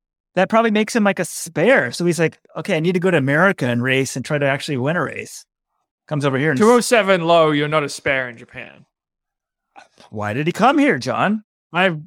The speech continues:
Speaker 2: I don't know, but that you're still gonna be one of the better Japanese runners if you run two oh seven. Their national record was two oh six not that long ago.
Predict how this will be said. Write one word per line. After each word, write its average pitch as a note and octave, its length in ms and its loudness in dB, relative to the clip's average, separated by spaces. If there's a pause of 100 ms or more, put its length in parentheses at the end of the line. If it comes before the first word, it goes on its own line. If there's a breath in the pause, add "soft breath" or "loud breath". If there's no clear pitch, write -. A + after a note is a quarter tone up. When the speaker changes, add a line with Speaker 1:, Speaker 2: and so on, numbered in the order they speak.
Speaker 2:
I E3 160 0
don't G3 240 4
know, D#3+ 440 -2 (160)
but D3+ 320 0 (840)
that D#3+ 400 -2 (300)
you're F3 180 -6
still G3 540 0
gonna F3+ 180 -2
be D#3+ 140 -6
one D3+ 180 0
of C#3+ 80 -6
the C#3 60 -14
better C#3+ 240 -4
Japanese B2+ 560 -10
runners A#2+ 320 -14
if C3 100 -20
you B2+ 100 -16
run B2 220 -10
two C#3 180 -12
oh B2 80 -10
seven. B2 360 -12
Their F3 120 4
national F#3 360 0
record D#3 260 0
was C3 140 -10
two D3+ 100 -6
oh B2+ 80 -6
six - 400 -12
not B2 120 -10
that A#2 140 -6
long A#2 200 -8
ago. A2+ 220 -18